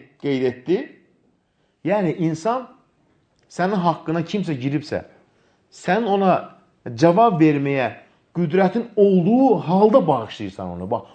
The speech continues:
bu ən yaxşı bağışlamaq budur. İntiqam ala bilərdin, amma sən bağışladın. Subhanallah. Bu ən təriflənmişdir bağışlanmaqdır. Ona görə də Allah Teala əff edəndir, qadirdir hər şeyə. Yəni, sən bunu etdin, bunun müqabilində Allah Teala nədir?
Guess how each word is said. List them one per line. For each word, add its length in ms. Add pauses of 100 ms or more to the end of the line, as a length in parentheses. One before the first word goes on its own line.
bu 160
ən 240
yaxşı 340
bağışlamaq 640
budur. 240 (320)
İntiqam 440
ala 220
bilərdin, 440 (520)
amma 160
sən 220
bağışladın. 540 (1000)
Subhanallah. 560 (300)
Bu 160
ən 320
təriflənmişdir 840
bağışlanmaqdır. 680 (300)
Ona 200
görə 100
də 40
Allah 220
Teala 180 (100)
əff 180
edəndir, 320
qadirdir 480
hər 160
şeyə. 240 (260)
Yəni, 140
sən 240
bunu 160
etdin, 380 (260)
bunun 300
müqabilində 580
Allah 260
Teala 220
nədir? 380